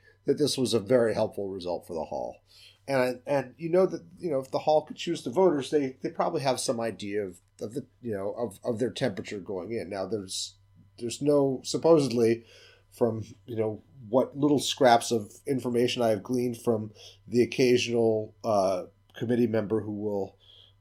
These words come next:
uh, volunteer information, and that's not very many of them, uh, or very much of it, um,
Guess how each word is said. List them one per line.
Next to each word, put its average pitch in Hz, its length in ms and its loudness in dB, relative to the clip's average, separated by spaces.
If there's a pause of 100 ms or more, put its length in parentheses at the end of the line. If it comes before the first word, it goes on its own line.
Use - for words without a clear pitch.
uh, 95 200 -2
volunteer 110 600 2
information, 107 580 0
and 92 220 -6
that's 104 240 -4
not 95 400 -6
very 95 260 -4
many 95 300 -4
of 85 140 -8
them, 87 240 -12 (420)
uh, 87 220 -2
or 101 200 -6
very 92 240 -4
much 127 240 0
of 95 80 -4
it, 107 240 -4 (100)
um, 98 520 0